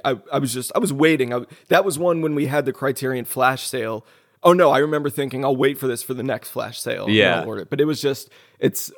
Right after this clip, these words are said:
Speaker 1: all a hilarious way of saying we got each other the same exact movie as a gift, which I think
Speaker 2: Mm.
Speaker 1: is hysterical. And someone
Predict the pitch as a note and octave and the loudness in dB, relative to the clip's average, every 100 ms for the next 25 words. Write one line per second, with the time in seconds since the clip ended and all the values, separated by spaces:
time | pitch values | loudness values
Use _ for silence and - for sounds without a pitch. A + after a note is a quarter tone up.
0 | - - C#3 D#3+ D3+ B2 C3 C3+ C3+ B2+ | -20 2 6 8 6 2 0 2 2 0
1 | C3+ C3+ - C#3+ B2 A#2+ D3 D3+ B2+ C3+ | 0 -2 -2 -4 -4 2 4 4 2 -4
2 | A2+ A#2+ A2 - C#3 C#3 A2+ C3 B2+ C3 | -4 -4 -6 -4 -2 -2 -2 -2 0 -2
3 | C#3+ A#2 A2 A2 C3 A2 - B2 E3 C#3 | 0 -2 -6 -4 0 0 -2 -8 -6 -6
4 | B2+ B2 A#2 - _ _ B2 - C#3+ C3 | -4 -4 -4 -8 _ _ -8 2 2 2
5 | A#2+ A2 F#2+ - _ - - G3 C3+ G#2 | -4 -8 -10 -12 _ -6 4 4 4 -2
6 | B2 | -6